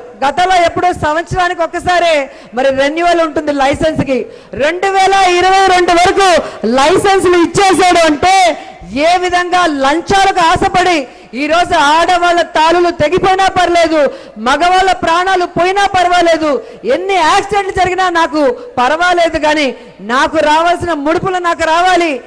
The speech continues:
నా ఖజానా నిండాలి అనే ఒక దుర్మార్గుడు అయిన ముఖ్యమంత్రి ఎవరయ్యా అంటే, అది చంద్రబాబు నాయుడు అని ఈ సందర్భంగా చెప్తున్నాను. ఎందుకంటే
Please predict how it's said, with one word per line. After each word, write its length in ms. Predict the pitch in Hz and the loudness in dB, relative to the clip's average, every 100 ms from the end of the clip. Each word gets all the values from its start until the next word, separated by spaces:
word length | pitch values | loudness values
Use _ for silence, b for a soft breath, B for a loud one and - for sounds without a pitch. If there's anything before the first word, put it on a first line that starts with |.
| - | -10
నా 240 | 233 269 285 | -4 -2 -2
ఖజానా 640 | - 262 262 339 349 330 | -2 -4 0 0 0 -2
నిండాలి 580 | 277 262 302 359 349 339 | -2 -6 -4 -2 0 0
అనే 320 | 302 285 262 - B | 0 -2 -4 -8 B
ఒక 160 | 233 277 | -4 -4
దుర్మార్గుడు 760 | 214 285 294 330 403 440 427 415 | -2 -2 0 0 0 0 0 0
అయిన 440 | 381 359 339 285 - B | 0 0 0 -2 -6 B
ముఖ్యమంత్రి 640 | 233 269 339 311 311 285 | -6 -4 -4 -2 -2 -2
ఎవరయ్యా 340 | 285 285 277 269 | 0 2 2 2
అంటే, 540 | 254 285 262 - - - | 0 0 0 -2 -10 -6
అది 220 | 240 262 247 | -6 -4 -4
చంద్రబాబు 480 | 254 277 277 277 262 | -2 -2 0 0 0
నాయుడు 220 | 254 247 | 0 0
అని 140 | 254 | 0
ఈ 40 | 254 | -2
సందర్భంగా 580 | 240 226 226 233 240 233 | -2 -4 -2 -2 0 0
చెప్తున్నాను. 580 | 226 226 233 233 208 - - - - - 247 | 0 0 0 0 0 -4 -14 -18 -18 -10 -6
ఎందుకంటే 760 | 294 359 359 359 370 370 - | -4 -2 -2 0 2 2 -2